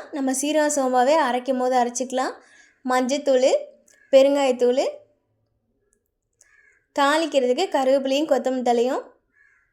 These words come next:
ரெண்டு தக்காளி, ரெண்டு பெரிய வெங்காயம், ஒரு கைப்பிடி அளவுக்கு தேங்காய் சீல் எடுத்து வச்சுருக்கேன், ரெண்டு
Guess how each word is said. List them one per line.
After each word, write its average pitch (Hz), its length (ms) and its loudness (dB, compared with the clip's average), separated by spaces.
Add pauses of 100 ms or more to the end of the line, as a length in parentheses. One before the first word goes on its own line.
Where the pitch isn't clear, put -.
(1500)
ரெண்டு 311 240 2 (100)
தக்காளி, 254 480 2 (520)
ரெண்டு 302 260 4
பெரிய 269 300 4
வெங்காயம், 247 560 -2 (480)
ஒரு 320 220 8
கைப்பிடி 269 360 4
அளவுக்கு 269 320 2 (120)
தேங்காய் 277 300 0
சீல் 262 160 0
எடுத்து 247 180 0
வச்சுருக்கேன், 247 460 -4 (2000)
ரெண்டு 294 260 2